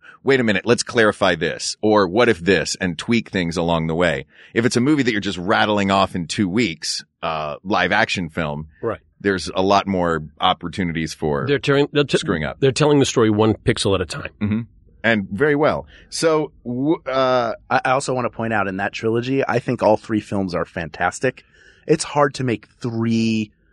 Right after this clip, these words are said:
Speaker 3: four-star movies, and I think
Speaker 2: Mm-hmm.
Speaker 3: those are three four-star movies. I,
Speaker 1: Mm-hmm.
Speaker 3: I really do.
Speaker 1: Uh, and I like it when a trilogy loops back around to the beginning.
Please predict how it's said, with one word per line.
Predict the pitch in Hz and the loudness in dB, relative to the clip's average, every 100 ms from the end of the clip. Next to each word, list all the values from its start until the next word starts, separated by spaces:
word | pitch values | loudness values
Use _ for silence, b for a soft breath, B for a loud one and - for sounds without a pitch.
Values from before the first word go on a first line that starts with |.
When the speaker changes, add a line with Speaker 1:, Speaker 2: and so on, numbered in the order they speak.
| _ _ _ 76 | _ _ _ -20
Speaker 3:
four-star | - - 127 120 - 120 110 | -10 2 4 4 4 2 4
movies, | 107 127 190 220 - | 0 -2 -4 -6 -8
and | 110 | -4
I | 120 | -2
think | - 165 - | -2 -2 -2
Speaker 2:
Mm-hmm. | 113 | 0
Speaker 3:
those | 131 127 | 0 2
are | 117 | 0
three | 107 - 117 113 113 107 _ _ | -2 -4 -2 -2 -4 -8 _ _
four-star | _ - 110 107 98 - 98 87 85 | _ 0 4 4 4 0 0 0 0
movies. | 90 78 65 57 - - | -2 -6 -8 -10 -14 -6
I, | - | 0
Speaker 1:
Mm-hmm. | 104 101 | 2 2
Speaker 3:
I | |
really | 95 95 104 98 | 2 2 2 2
do. | 82 69 - _ _ _ b b - | -2 -8 -10 _ _ _ b b 0
Speaker 1:
Uh, | 117 113 | 0 2
and | 156 180 156 | 2 0 0
I | 151 | 0
like | 175 180 | 2 0
it | 190 | -2
when | 143 143 139 131 | 0 0 0 -2
a | |
trilogy | 113 - 131 123 113 | -4 0 2 2 0
loops | 98 104 113 - | -2 0 -2 -2
back | 101 101 | 0 0
around | 101 95 90 90 85 | 0 0 0 -2 -4
to | |
the | 87 | -8
beginning. | 78 71 69 55 | -8 -8 -10 -10